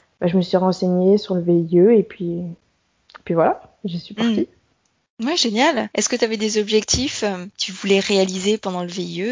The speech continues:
Speaker 2: et est-ce que tu les as réalisés ?
Speaker 1: Clairement augmenter mon niveau en anglais. Euh, je pense
Speaker 2: Mhm.
Speaker 1: que c'est bon maintenant. Professionnellement, me, me dépasser. Euh, c'était,
Speaker 2: Mhm.
Speaker 1: je me suis mis pas mal de petits challenges comme ça. Euh, par exemple, arriver à, à présenter une réunion en anglais,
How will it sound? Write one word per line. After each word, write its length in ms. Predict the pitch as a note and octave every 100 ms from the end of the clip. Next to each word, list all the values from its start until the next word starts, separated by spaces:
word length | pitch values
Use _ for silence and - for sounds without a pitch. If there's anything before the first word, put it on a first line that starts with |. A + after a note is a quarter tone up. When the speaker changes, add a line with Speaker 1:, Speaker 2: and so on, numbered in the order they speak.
| B3
Speaker 2:
et 100 | G3+
est-ce 140 | F#3
que 80 | -
tu 160 | - F#3
les 180 | F3+ F#3
as 60 |
réalisés ? 560 | F#3 F3+ F3 E3+ G3+ - _ _ _ - -
Speaker 1:
Clairement 300 | F#3 G3+ G#3
augmenter 440 | F#3+ G3 G3 G#3+
mon 160 | G3 F#3
niveau 320 | F#3 F3+ G3+
en 140 | F#3+
anglais. 500 | F#3 F3+ F#3 G3+ B3 - -
Euh, 60 | F3+
je 100 | -
pense 180 | F#3 F#3+
Speaker 2:
Mhm. 60 |
Speaker 1:
que 60 | F#3
c'est 160 | G3 F3
bon 140 | F#3
maintenant. 440 | G#3 F3 F#3 F#3 B3+
Professionnellement, 800 | - G3 G3 G3+ G3 F#3+ G3+ A3+
me, 300 | A3+ F#3+ F3
me 140 | F3 F3
dépasser. 760 | F3+ F3+ F3+ F3+ G3 A3 - _ _ -
Euh, 140 | F#3 F3
c'était, 400 | F3 F#3 F3+ F#3
Speaker 2:
Mhm. 60 | F3+
Speaker 1:
je 120 | -
me 60 | F3+
suis 100 | G3
mis 80 |
pas 80 | G3 G#3+
mal 40 |
de 40 | G#3
petits 400 | G#3+ G3+ G3 G3
challenges 380 | G3 F#3+ G3 F#3
comme 220 | F3+ E3+
ça. 320 | G3 G3 G3+
Euh, 200 | F#3+ F3 E3+ _
par 100 | -
exemple, 240 | F#3 G3 F#3+
arriver 440 | F#3+ F#3+ F#3 G#3
à, 80 | G3 -
à 100 | F#3
présenter 380 | G3+ F#3+ F#3+ G3+
une 100 | F#3+
réunion 460 | F#3+ F#3+ G3 G3
en 120 | F#3 F3
anglais, 420 | F3+ F#3+ G3